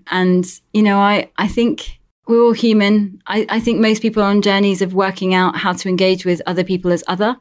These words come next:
as rather than broken versions of ourselves. And I think that's been a really big journey in the church and, and perhaps wider society, is understanding the L G B T community as something different. It's not a broken straight or cis person. It's, it's somebody who's got something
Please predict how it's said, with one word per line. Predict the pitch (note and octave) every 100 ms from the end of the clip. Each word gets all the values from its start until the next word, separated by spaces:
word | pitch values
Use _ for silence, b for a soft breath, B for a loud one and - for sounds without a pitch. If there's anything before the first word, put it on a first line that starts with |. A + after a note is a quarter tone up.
| -
as | F3 F3
rather | F#3 F3+
than | F3+ F3
broken | F3+ F3+ F3
versions | F3 F3 F3+ D#3+
of |
ourselves. | E3 E3+ E3+ E3 E3 F3 -
And | E3+ F3+
I |
think | F3+ F3+
that's | F#3+ F#3 -
been | F3
a | E3+
really | F3 F3+ E3+
big | D#3+ D#3
journey | D#3+ D#3 D#3+
in | D#3+
the |
church | D#3+ F3 D3+ -
and, | D#3+ D#3
and | F#3+ F#3
perhaps | F3+ -
wider | - D#3+ D3+
society, | D#3 D#3 E3 E3 F3 E3
is | E3
understanding | E3+ E3+ D#3+ E3 E3
the | E3
L | E3
G | D#3+
B | -
T | D#3+ E3
community | D#3+ - E3+ E3 D#3+ E3
as | D#3+
something | F3 E3+ -
different. | F#3 F3+ D#3+ C#3 -
It's | -
not | - -
a |
broken | - E3 D#3+ D#3+
straight | E3 D3+ D3+
or | D3+ D3+
cis | - D#3+
person. | - D#3 D#3+ - D#3 D#3+ B B B B
It's, | - - - -
it's | - - -
somebody | - F3+ E3 E3+ E3+
who's | F3+ D#3+
got | - E3+
something | - F3 D#3+ D#3+ -